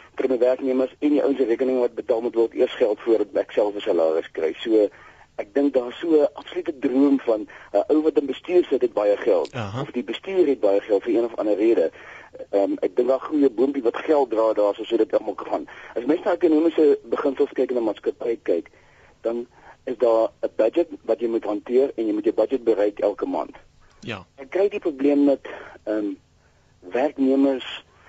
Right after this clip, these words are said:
Speaker 1: se loyaliteit ten opsigte van die werk. Jy kry sekere werknemers wat hard werk, wat hulle kan bring, dan kry jy ander ouens wat, wat geen loyaliteit het nie. Hy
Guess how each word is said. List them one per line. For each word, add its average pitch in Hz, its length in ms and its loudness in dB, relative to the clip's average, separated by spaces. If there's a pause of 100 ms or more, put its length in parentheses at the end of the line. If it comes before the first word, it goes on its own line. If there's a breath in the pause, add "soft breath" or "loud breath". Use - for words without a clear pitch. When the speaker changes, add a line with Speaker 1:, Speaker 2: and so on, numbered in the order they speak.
(120)
Speaker 1:
se - 140 -10
loyaliteit 123 760 0
ten 131 140 0
opsigte 127 260 0
van - 100 -6
die 117 80 0
werk. 104 240 0
Jy 110 80 -6
kry 131 180 -2
sekere 185 320 0
werknemers 143 380 0
wat 127 140 -4
hard 113 380 -4
werk, 143 240 0
wat 123 80 -2
hulle 113 160 -2
kan 127 220 -4
bring, 233 240 -4
dan 104 100 -8
kry 117 180 0
jy 120 100 2
ander 135 160 -2
ouens 131 200 -2
wat, 127 120 0 (720 soft breath)
wat - 120 -4
geen 160 280 4
loyaliteit 120 500 2
het 92 120 -4
nie. 95 100 -2
Hy 92 80 2